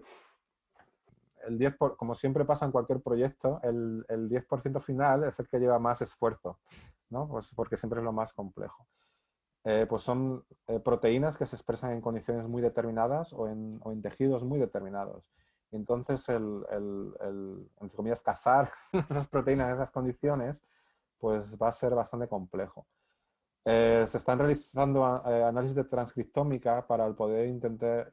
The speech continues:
inten-, tener una idea de dónde esas proteínas pueden encontrarse, porque en, en muchos casos, no siempre, en muchos casos,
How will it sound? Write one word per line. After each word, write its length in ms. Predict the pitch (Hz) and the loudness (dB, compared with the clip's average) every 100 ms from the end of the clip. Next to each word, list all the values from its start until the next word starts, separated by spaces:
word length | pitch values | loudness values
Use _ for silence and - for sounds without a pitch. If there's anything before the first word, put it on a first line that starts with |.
| - | -18
inten-, 640 | 113 - 104 110 107 107 | -18 -18 -12 -10 -10 -12
tener 200 | - 110 117 | -8 -6 -4
una 180 | 123 117 | 0 2
idea 260 | 113 123 | 4 4
de 60 | 117 | 4
dónde 240 | 110 113 | 0 -4
esas 220 | 113 - | -6 -8
proteínas 400 | - 110 110 113 | -8 -6 -4 -6
pueden 260 | - 110 107 | -8 -8 -6
encontrarse, 640 | 98 95 92 95 95 - | -8 -10 -8 -8 -8 -12
porque 300 | - 95 104 | -12 -8 -4
en, 120 | 101 107 _ _ _ _ _ | -6 -6 _ _ _ _ _
en 80 | 113 | -2
muchos 320 | 127 147 143 | 0 2 0
casos, 320 | - 143 143 | 2 2 2
no 140 | 120 110 | -4 -6
siempre, 640 | - 131 151 135 143 180 | -2 0 0 0 0 -2
en 100 | 107 110 | -10 -8
muchos 260 | 120 110 | -8 -8
casos, 480 | - 131 113 135 _ | -4 -4 -4 -10 _